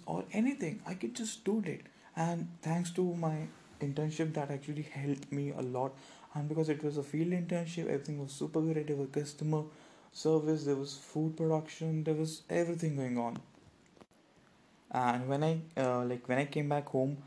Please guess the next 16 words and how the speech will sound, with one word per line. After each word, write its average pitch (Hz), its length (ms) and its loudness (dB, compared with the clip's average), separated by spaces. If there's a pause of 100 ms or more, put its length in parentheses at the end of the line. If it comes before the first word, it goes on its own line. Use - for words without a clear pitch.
(440)
uh, 123 200 6
I 127 80 0
was 127 160 -2
eighteen, 127 420 2
now 120 160 0
I'm 117 180 -2
twenty. 123 540 0
I 123 100 0
was 120 140 2
in 120 140 2
my 120 80 2
first 127 380 2
year, 127 160 4
now 120 380 2
I, 120 180 -2 (280)
I 120 260 0